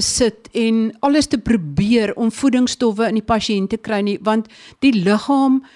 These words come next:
het reeds begin afskakel en hy kan eintlik nie meer die kos metaboliseer soos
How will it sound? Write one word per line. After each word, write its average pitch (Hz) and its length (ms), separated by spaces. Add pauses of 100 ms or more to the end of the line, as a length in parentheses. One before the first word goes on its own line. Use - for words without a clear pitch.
(140)
het 214 300
reeds 233 560 (100)
begin 240 460 (100)
afskakel 185 880 (420)
en 285 140
hy 285 40 (140)
kan 320 160 (160)
eintlik 320 400
nie 349 140
meer 214 580
die 220 160 (160)
kos 262 320
metaboliseer 202 1160 (260)
soos - 240